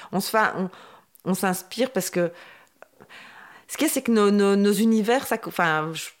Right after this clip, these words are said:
par-, je pense à quelques créatrices, euh, en particulier avec qui, euh, on sait que ça marche, on sait que ça match, on sait que nos univers s'accordent bien. Quand on fait des ventes ensemble,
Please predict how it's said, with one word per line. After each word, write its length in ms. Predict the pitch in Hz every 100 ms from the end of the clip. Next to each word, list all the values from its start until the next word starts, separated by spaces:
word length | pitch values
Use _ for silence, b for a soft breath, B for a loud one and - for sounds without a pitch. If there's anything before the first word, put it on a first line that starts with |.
| _ _
par-, 180 | - 180
je 80 | 165
pense 200 | - 185
à 60 | 190
quelques 340 | 185 175 180
créatrices, 680 | 165 - 170 - - 214 -
euh, 160 | 175 170
en 80 | 165
particulier 680 | 165 - - 175 175 196
avec 320 | 180 156 151
qui, 380 | - 196 190 175
euh, 100 | 160
on 140 | 160 165
sait 180 | -
que 80 | 185
ça 140 | - 156
marche, 560 | 165 233 - - -
on 60 | 185
sait 160 | - 196
que 80 |
ça 100 | -
match, 460 | 160 170 226 233 -
on 100 | 151
sait 160 | - 202
que 80 |
nos 80 | 185
univers 480 | 165 180 190 170 190
s'accordent 380 | 185 175 165 156
bien. 280 | 151 202 233
Quand 220 | 185 -
on 40 |
fait 140 | 165 175
des 100 | 160
ventes 340 | 143 190 190
ensemble, 520 | 170 156 - 214 240